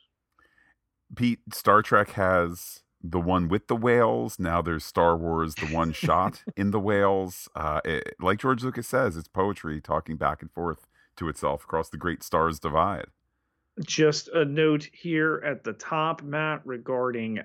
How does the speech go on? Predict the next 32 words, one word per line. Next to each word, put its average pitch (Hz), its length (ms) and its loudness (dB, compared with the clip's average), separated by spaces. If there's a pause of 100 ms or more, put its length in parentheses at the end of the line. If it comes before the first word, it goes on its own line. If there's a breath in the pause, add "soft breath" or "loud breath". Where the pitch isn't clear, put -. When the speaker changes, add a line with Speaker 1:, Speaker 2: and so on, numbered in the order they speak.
Speaker 2:
our 147 640 2
schedule. 147 920 -6
Uh, 107 340 -4
we 104 220 -4
finish 113 500 -4
up 110 320 -2
our 107 380 -2 (120)
prequel 139 720 2 (140)
run 113 600 0 (180)
here, 117 600 2 (440 loud breath)
uh, 110 460 0
and 117 200 -2
then 117 300 0
we 113 140 0
will 113 180 2
be 110 160 -2
bringing 117 420 0
you 107 440 2
prior 104 500 2
to 104 560 -2
Christmas, 123 480 0
on 107 160 0
Christmas - 460 -4
Eve, 123 340 0
the 98 140 -2
twenty-fourth, 104 800 0
we'll 101 200 2
be 104 120 -2
bringing 104 300 0
you 101 240 2
our 98 140 2
Secret 117 520 0